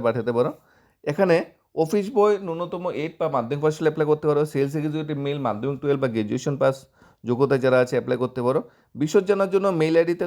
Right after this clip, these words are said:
তোমরা যোগাযোগ করতে পারো। দেখো, এখানে প্রেফারেন্স কাদের দেওয়া হবে, যারা ইংলিশ, হিন্দি কিংবা বেঙ্গলি অথবা ককবরক, বেঙ্গলি বা ককবরক যে কোনো একটা হলেই চলবে। ইংরেজি, হিন্দিতে যাদের কমিউনিকেশন স্কিল ভালো,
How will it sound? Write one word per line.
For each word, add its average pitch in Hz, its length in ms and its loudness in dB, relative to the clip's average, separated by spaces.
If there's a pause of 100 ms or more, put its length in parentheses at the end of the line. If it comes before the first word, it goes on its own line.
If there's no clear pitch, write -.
তোমরা 160 240 -2
যোগাযোগ 143 320 2
করতে 147 180 -4
পারো। 156 140 2 (280)
দেখো, 156 140 6 (100)
এখানে 160 260 0
প্রেফারেন্স 180 440 2
কাদের 165 300 0
দেওয়া 160 160 2
হবে, 131 140 2 (100)
যারা 131 160 0 (180)
ইংলিশ, 143 340 -4 (600)
হিন্দি 139 360 2 (560)
কিংবা 131 220 0 (160)
বেঙ্গলি 139 360 2 (120)
অথবা 143 260 0 (100)
ককবরক, 123 400 2 (140)
বেঙ্গলি 147 340 0
বা 175 100 2
ককবরক 160 280 0
যে 156 80 -2
কোনো 156 140 -4
একটা 151 160 -8
হলেই 147 240 0
চলবে। 104 200 -2 (440)
ইংরেজি, 170 440 -4
হিন্দিতে 170 440 -2
যাদের 156 260 0
কমিউনিকেশন 151 460 -4
স্কিল 160 260 -6
ভালো, 135 280 2